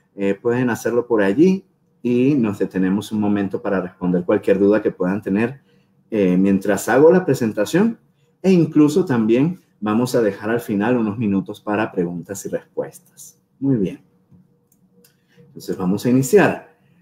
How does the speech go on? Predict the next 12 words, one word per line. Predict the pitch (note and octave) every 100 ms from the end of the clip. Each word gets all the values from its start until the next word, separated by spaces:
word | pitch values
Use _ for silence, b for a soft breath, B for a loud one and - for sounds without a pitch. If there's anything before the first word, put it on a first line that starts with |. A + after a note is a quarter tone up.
| _
Primero | C3+ D3+ F#3+ A#3+
que | A3+
nada, | F#3+ G3+ G#3+
como | G3 C#3+ C3+
buen | E3 G3+
bibliotecario, | B3 G3+ B2+ - E3 F#3 G#3
yo | E3 D3+ G3 G3+ _
primero | C#3+ B2+ D3 F#3
me | F3
voy | B2+ D#3
a | F3
centrar | C3 G#2+ G#2 D#3 F3+